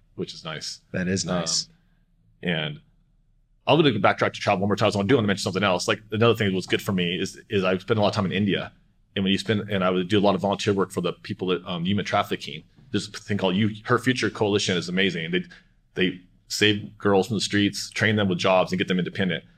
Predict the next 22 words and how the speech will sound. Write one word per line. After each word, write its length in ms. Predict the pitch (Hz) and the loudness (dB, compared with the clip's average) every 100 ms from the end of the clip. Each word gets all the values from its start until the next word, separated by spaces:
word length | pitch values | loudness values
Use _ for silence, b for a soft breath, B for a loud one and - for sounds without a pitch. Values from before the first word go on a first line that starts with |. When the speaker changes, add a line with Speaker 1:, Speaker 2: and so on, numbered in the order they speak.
| b b b | b b b
Speaker 1:
So 140 | - 107 | 2 4
I'd 140 | 113 | 4
be 80 | 113 | 2
guy 240 | 98 92 | 4 4
go, 120 | 92 - | 2 2
I'd 160 | 113 | 2
go 120 | 131 | 4
there, 100 | 117 | 4
take 160 | 110 101 | 2 0
pictures 180 | - 127 | 0 0
of 40 | |
them, 180 | 87 80 | 0 2
and 80 | 95 | 2
they, 120 | 107 110 | 2 2
they 80 | 110 | 2
want 140 | 123 113 | 4 2
me 60 | |
to 60 | 117 | 2
photograph 440 | 143 170 95 82 | 4 4 2 0
them, 140 | 95 90 | 0 2
but 100 | 101 | 4
not 300 | 104 - | 2 2